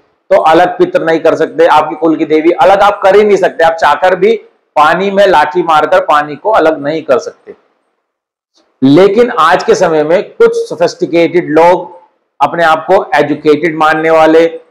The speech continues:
metro cities में रहने वाले, बड़े-बड़े फ्लैट्स में रहने वाले, बड़े-बड़े घरों बंगलों में रहने वाले लोग, जो ये समझते हैं कि अब, अब हमें इन चीजों की जरूरत नहीं है,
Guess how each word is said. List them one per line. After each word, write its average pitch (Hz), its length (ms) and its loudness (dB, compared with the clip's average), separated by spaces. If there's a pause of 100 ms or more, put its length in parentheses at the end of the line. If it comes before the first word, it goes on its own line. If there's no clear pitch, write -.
(460)
metro 147 320 0
cities 160 400 0
में 170 120 2
रहने 151 280 2
वाले, 156 460 2 (440)
बड़े-बड़े 160 400 2
फ्लैट्स 180 480 -2
में 165 120 0
रहने 151 260 2
वाले, 147 380 4
बड़े-बड़े 147 420 2
घरों 151 360 2
बंगलों 151 340 2
में 165 80 2
रहने 143 240 -4
वाले 139 220 0
लोग, 147 440 0 (340)
जो 190 220 2
ये 202 200 4
समझते 175 420 -2
हैं 165 400 0
कि 180 120 -6
अब, 165 460 -2
अब 147 220 0
हमें 151 220 -2
इन 151 180 -10
चीजों 139 300 -4
की 143 140 -4
जरूरत 135 320 0
नहीं 135 220 -4
है, 165 260 0